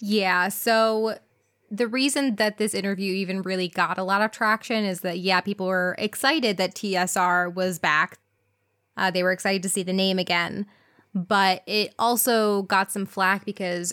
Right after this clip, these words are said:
Ernie said some things that could be interpreted as pretty insensitive, pretty bad.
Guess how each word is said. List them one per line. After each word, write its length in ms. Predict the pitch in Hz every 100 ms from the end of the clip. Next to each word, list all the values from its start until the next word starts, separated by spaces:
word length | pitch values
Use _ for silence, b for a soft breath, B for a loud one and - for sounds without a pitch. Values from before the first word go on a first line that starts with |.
| -
Ernie 360 | 220 208 208 202
said 500 | - 180 180 180 170
some 280 | - 190
things 600 | 175 196 180 180 180 180
that 240 | 180 180 -
could 260 | - 254
be 160 | 240 233
interpreted 800 | 226 - 220 208 214 202 202 196
as 400 | 190 190 180 - _ _
pretty 1040 | - - - 415 - _ - - - 427 370
insensitive, 760 | 349 - 180 196 185 202 208
pretty 200 | 269 269
bad. 460 | 240 175 175 190